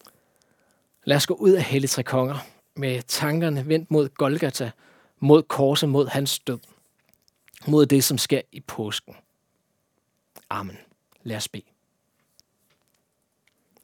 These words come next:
Jesus, tak, at du levede for at dø for os. Amen. Lad os stille os ind under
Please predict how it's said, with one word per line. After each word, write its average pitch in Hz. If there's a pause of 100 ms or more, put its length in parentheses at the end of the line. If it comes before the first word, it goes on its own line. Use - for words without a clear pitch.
(1800)
Jesus, 131
tak, -
at -
du 139 (580)
levede 131
for 123
at 120 (160)
dø 131 (540)
for -
os. - (3250)
Amen. - (2250)
Lad 110
os -
stille 113
os 113
ind 135
under 123